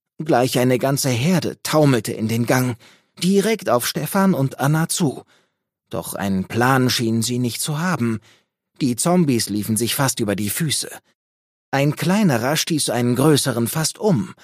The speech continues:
Es sah beinahe aus, als kämpften sie. Das war natürlich Unsinn. Aber es war auch Stefans und Annas Chance. Stefan zog Anna an den Grünköpfen vorbei.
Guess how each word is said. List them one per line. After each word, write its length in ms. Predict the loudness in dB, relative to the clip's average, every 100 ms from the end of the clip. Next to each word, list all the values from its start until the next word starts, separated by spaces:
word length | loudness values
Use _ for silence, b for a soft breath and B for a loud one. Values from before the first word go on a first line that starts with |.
| b b b b
Es 180 | -6 -4
sah 200 | -2 -2
beinahe 600 | 0 0 0 0 -2 0
aus, 300 | 2 2 0
als 240 | -4 -4
kämpften 480 | 0 0 0 -4 -6
sie. 240 | -6 -8 -14 _ _ _ _
Das 260 | -12 -8 -8
war 120 | -6
natürlich 420 | -8 -6 -6 -2
Unsinn. 460 | 4 4 4 0 -4 b b b b _ _ -6
Aber 460 | -4 -2 -4 -6 -8
es 220 | -6 -4
war 200 | -4 -4
auch 220 | -4 -6 -4
Stefans 580 | -2 -2 0 -2 -2
und 260 | 0 0 2
Annas 360 | 0 2 0 -2
Chance. 440 | -2 -2 -2 -4 -10 b b b b _ _ _
Stefan 560 | -2 2 2 0 -2 -4
zog 320 | -2 -2 -2
Anna 360 | 4 6 6 4
an 200 | 0 0
den 180 | 0 0
Grünköpfen 720 | 0 2 2 0 -4 -2 -4
vorbei. 520 | -2 0 0 -2 -8